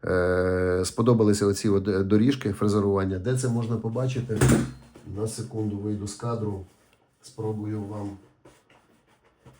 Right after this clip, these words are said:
показати. Е,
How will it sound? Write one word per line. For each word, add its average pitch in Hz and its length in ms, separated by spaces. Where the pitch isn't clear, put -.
показати. 110 680
Е, 90 300